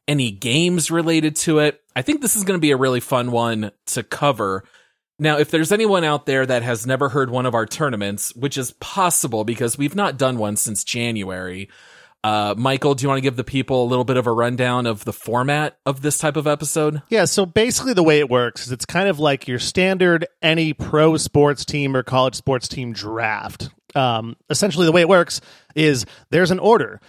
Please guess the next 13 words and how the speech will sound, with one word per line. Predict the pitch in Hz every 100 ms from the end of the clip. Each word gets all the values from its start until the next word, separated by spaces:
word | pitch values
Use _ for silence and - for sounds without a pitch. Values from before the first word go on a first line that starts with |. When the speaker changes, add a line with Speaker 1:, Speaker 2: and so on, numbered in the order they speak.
| _
Speaker 2:
Somebody | - 165 185 190
goes | 180 202 -
first. | 220 214 - - _
They | 139 190
pick | 196 202
what | 185 -
they | 190 185
think | 202 196 147
is | 127
going | 165 160
to | 165
win | 139 175 180
this, | 165 -